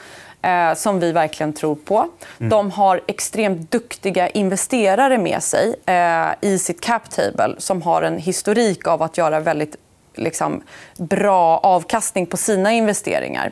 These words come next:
Speaker 1: och som tror på de här bolagen, vilket
Speaker 2: Just det.
Speaker 1: vi också gör,
Speaker 2: Ja,
Speaker 1: naturligtvis.
Speaker 2: just det.
Speaker 1: Och de har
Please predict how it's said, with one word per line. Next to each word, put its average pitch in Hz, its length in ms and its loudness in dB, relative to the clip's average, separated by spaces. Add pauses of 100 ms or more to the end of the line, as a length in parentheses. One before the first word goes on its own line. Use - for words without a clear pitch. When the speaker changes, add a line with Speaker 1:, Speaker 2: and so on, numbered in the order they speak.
(120)
Speaker 1:
och - 180 -4
som 180 160 -4
tror 247 300 2
på 220 140 -4
de 180 80 -2
här 160 100 -2
bolagen, 151 680 -2
vilket 170 200 -2
Speaker 2:
Just 165 80 -8
det. 165 60 0
Speaker 1:
vi 185 60 2
också - 260 -2
gör, - 240 0
Speaker 2:
Ja, - 80 -2
Speaker 1:
naturligtvis. - 580 -4
Speaker 2:
just 123 180 -10
det. - 80 -10 (200)
Speaker 1:
Och - 380 -2
de 214 180 2
har 190 360 2